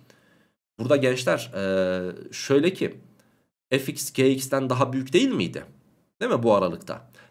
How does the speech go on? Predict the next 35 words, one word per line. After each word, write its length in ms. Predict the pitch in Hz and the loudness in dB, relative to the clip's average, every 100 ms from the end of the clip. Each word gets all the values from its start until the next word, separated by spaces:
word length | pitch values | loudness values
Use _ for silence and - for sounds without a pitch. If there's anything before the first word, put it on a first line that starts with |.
| - | -10
De, 80 | 95 | -6
o 120 | 120 | -2
zaman 320 | 135 165 123 | 0 0 4
bu 120 | 175 | 6
aralıkta 480 | 170 139 123 214 240 | 6 4 0 -6 -4
F'ten 440 | 127 131 127 156 | -4 -2 -2 -2
G'yi 240 | 147 156 160 | 0 0 0
çıkarırsam 640 | - 170 190 185 175 139 | -4 -4 -4 0 -2 0
da 260 | 214 285 - _ - | -4 -6 -14 _ -10
o 40 | |
zaman 180 | - 170 | -2 -2
sıfırdan 520 | 185 - 143 170 165 | -2 -6 -4 -2 0
büyük 220 | 165 180 | -2 0
değerler 320 | 156 127 107 87 | 4 4 4 0
alırım. 280 | 82 - | -6 -4
Yani 220 | 98 131 120 | -4 -2 -4
F 120 | 135 | -4
eksi 200 | - 139 | -6 -2
G'nin 280 | 147 156 143 | -2 0 0
grafiğini 360 | 147 143 151 | -2 -2 -4
çizmek 300 | 135 135 151 | -6 -6 -8
istiyorsam 600 | - - 196 185 208 - - _ _ | -6 -2 0 0 -4 -6 -20 _ _
F 220 | 156 180 | 0 2
eksi 300 | 170 - 127 | 0 -2 -4
G 340 | 120 156 - - - _ _ - | 2 2 0 -8 -20 _ _ -6
eksi 280 | 135 135 180 | -4 -4 -4
sonsuzdan 640 | 185 175 175 165 175 170 | 0 0 0 0 2 2
B'ye 340 | 165 170 202 160 | 4 4 4 2
ve 120 | 135 | 2
C'den 400 | 135 143 175 170 | 4 4 4 0
de 60 | |
sonsuza 500 | 156 147 147 143 185 | -2 -2 -2 0 0
kadar 320 | 135 120 165 - | 2 0 -2 4
A 260 | 135 147 123 | 8 8 8
hariç 520 | 110 117 117 - | 4 2 -2 -8